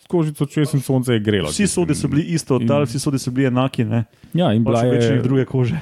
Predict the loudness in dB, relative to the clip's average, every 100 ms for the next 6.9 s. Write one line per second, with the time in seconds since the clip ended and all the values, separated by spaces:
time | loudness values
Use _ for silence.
0 | -8 _ -2 2 2 2 2 0 -2 0
1 | 0 2 2 0 -2 -2 -2 -4 -4 -4
2 | -4 0 0 0 -2 0 0 -2 0 0
3 | 0 -2 -4 -8 _ _ _ _ -6 -4
4 | -6 -8 -12 -12 -12 -8 -8 -6 -4 -2
5 | 0 0 -2 0 -2 -2 -8 -10 -8 -6
6 | -6 -2 0 0 0 -4 -2 -4 -4